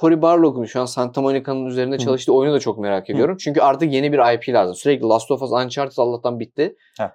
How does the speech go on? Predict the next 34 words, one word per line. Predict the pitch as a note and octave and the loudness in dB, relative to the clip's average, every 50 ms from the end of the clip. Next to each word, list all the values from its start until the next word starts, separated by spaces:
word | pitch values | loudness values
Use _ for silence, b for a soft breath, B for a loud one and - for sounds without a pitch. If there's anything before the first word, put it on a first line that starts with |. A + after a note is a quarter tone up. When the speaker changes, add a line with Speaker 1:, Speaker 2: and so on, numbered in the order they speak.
| _ | _
Speaker 1:
Ee, | - - A2 A2 | 0 2 4 4
Last | G#2 - - - B2+ C3+ C3 - - | 4 2 2 0 0 0 0 2 -2
of | C3 A#2+ C3+ | -2 0 0
Us, | B2+ B2 - | -2 2 2
Uncharted, | - C3 C3 B2 - D3 C3+ B2 | 0 0 0 -2 -2 -2 -2 0
God | B2+ B2+ | 0 0
of | C3+ B2+ C3 | 0 0 0
War | C#3 C3+ | -2 0
görmekten | B2+ C3 B2+ B2+ C3+ C3+ - G#3+ G3+ D#3 | 0 0 0 0 -4 -6 -4 -4 -2 0
ben | D#3+ F#3 G#3+ G3+ - - | 0 -2 -2 -4 -10 -12
sıkıldım. | - - - D3 - C#3 A#2+ A2+ A2+ | -8 -4 -4 0 0 0 -2 0 -2
Yeni | A#2+ C3 C3 | -2 0 -2
bir | B2 A#2+ | -2 -2
şey | - C#3 C3 | 0 0 0
görelim, | B2 A#2+ A2+ G#2+ - C3+ C#3 | 2 2 2 2 2 0 -2
yeni | B2+ A#2 A#2+ A#2+ | -2 -2 0 0
bir | B2+ B2 | 2 4
evrene | A#2+ A#2 A2+ A#2 A#2+ B2 | 4 2 2 0 -2 -2
gidelim | A#2 A2+ G2+ F#2+ F#2 F2+ | -4 -2 -2 -2 -4 -4
istiyorum | F2+ - - - G2 F#2+ F#2+ F#2+ | -10 -14 -10 -6 -4 -4 -4 -4
artık. | F#2+ F#2+ A2+ - - | -6 -8 -10 -8 -6
Speaker 2:
Ne | C3+ D3+ | -4 0
kadar | - D#3 B2+ A2+ G#2+ | 2 4 2 2 2
nankörüz | G#2+ A2 A2+ G#2+ - - A2 G2+ G2 F2+ F2 | 0 -4 -4 -4 -8 -8 -8 -8 -8 -8 -8
değil | G2+ A2+ A2+ | -8 -8 -8
mi | G#2 F#2 | -8 -10
ya? | F2+ F2 | -8 -6
Speaker 1:
Evet. | F#2 G2+ | -2 0
Speaker 2:
Bunlardan | A#2+ B2+ B2+ B2+ C#3 D3 | 2 4 4 4 4 2
sıkılıyoruz. | C3+ - - - - - A2 G#2+ G#2+ G2 - - - - - - | 2 0 -6 -6 -4 -4 -2 -2 -2 -4 -8 -14 -20 -20 -16 -14
Speaker 1:
Evet, | F2 E2+ E2 - - | -14 -14 -14 -16 -14
ama | - B2+ D#3+ D3+ C3 | -12 -8 -6 -4 -2
öyle | B2 A#2 G2+ | -2 -2 -2
yani. | F2 D#2+ C#2+ - | -4 -4 -8 -12